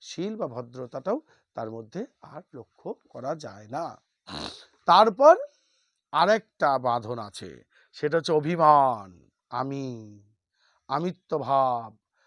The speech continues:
আমার প্রেস্টিজ আছে, আমার সম্মান আছে, আমি একটা সাধু। এ, সাধুকে, তোমরা সাধুগুরু বৈষ্ণবের অপমান করছো। এই যে আমি, এই যে আমি,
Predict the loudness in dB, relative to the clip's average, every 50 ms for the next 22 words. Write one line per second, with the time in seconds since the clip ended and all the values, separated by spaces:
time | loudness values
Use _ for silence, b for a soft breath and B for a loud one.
0 | _ _ -10 -6 -4 -4 -4 -4 -6 -6 -6 -6 -6 -10 -10 -10 -8 -4 -4 -4
1 | -4 -6 -8 -12 -12 -12 -12 -16 -18 b b b b b -8 -6 -6 -6 -8 -8
2 | -8 -8 -6 -6 -6 -6 -6 -6 -8 -12 -12 -16 -18 -18 -18 _ b b b b
3 | -4 -2 -2 -2 -2 -4 -6 -8 -8 -6 -4 -6 -6 -4 -6 -6 -6 -6 -6 -8
4 | -10 -12 b b b b b -4 -4 -4 -6 -10 -10 -8 -6 -6 -6 -6 -6 -8
5 | -8 -10 -10 -12 b b b b b -8 -6 -6 -6 -6 -6 -8 -6 -4 -2 0
6 | 0 0 0 -2 -4 -6 -6 -4 -2 -2 -2 -2 -4 -2 0 0 2 0 -2 -4
7 | -10 -12 -12 -14 -18 -18 -18 -20 -20 _ _ _ _ _ _ _ _ _ _ _
8 | _ _ _ _ _ _ _ _ _ _ _ _ _ _ _ _ _ _ _ _
9 | _ _ _ _ _ _ _ _ _ _ _ _ _ _ _ _ -4 -4 -4 -2
10 | -2 -4 -4 -4 -4 -2 -2 -2 -2 -2 -2 -4 -6 -8 -10 -12 -16 -20 _ _
11 | _ _ _ _ _ _ _ _ _ _ _ -10 -8 -4 -2 0 0 0 0 0
12 | 0 0 0 0 -2 -2 -4 -6 -8 -10